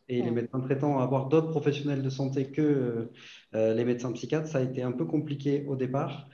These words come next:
Speaker 1: Ensuite, on a beaucoup utilisé, en fait, les, les usagers. Alors, c'est pas bien de le dire comme ça, mais en fait, c'est les usagers qui ont beaucoup transformé ces liens-là entre les différents partenaires.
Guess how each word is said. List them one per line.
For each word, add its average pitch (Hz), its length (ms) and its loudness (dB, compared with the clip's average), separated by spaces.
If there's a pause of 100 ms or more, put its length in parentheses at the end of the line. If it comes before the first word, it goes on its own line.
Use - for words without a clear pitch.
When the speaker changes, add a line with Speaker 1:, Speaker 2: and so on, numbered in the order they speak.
(200)
Speaker 1:
Ensuite, 131 320 0
on 165 100 4
a 135 60 6
beaucoup 156 260 2
utilisé, 151 380 0
en 170 80 0
fait, 170 180 -2
les, 131 420 2
les 131 220 0
usagers. 135 500 0 (220)
Alors, 110 120 -12
c'est - 140 -12
pas 123 120 -2
bien 143 120 0
de 147 60 2
le 131 80 0
dire 123 180 -4
comme 110 200 -6
ça, 185 140 -4
mais 143 160 0
en 131 60 -2
fait, - 220 -2
c'est 139 120 -2
les 135 200 4
usagers 151 320 2
qui 160 160 0
ont 135 80 2
beaucoup 156 320 0
transformé 165 600 0
ces 151 180 0
liens-là 143 340 2
entre 147 240 0
les 131 80 4
différents 131 380 -4
partenaires. 131 640 -4